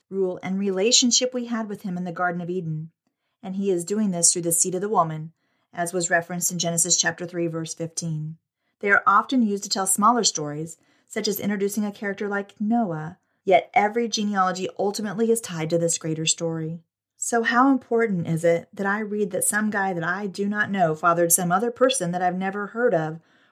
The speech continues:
with the great-grandfather of a biblical character I'm only vaguely familiar with? Do genealogies matter? Why should I bother with them? Sure, you can skip right through them, but I wouldn't, and here are a few reasons why.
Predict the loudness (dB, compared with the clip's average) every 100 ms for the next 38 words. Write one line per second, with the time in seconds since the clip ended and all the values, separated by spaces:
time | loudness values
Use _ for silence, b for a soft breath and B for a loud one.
0 | b -2 2 0 4 4 2 -2 -6 -2
1 | -2 -2 -4 -2 2 2 0 -2 -4 -4
2 | -6 -4 4 4 4 0 -2 0 0 0
3 | -2 0 2 4 4 2 -2 -8 _ _
4 | _ _ _ _ -2 0 2 2 2 0
5 | -2 -4 -4 -4 -4 -6 -10 _ _ _
6 | _ _ _ -2 0 4 4 4 2 -2
7 | 0 -2 -4 -10 -8 -10 -12 _ _ _
8 | 0 2 4 2 -2 -4 -4 -2 -4 -4
9 | -4 -2 0 2 2 0 0 0 0 2
10 | 4 2 -2 _ _ -6 -4 -2 0 0
11 | 2 4 2 2 -2 0 0 2 0 0
12 | -2 -2 -4 -8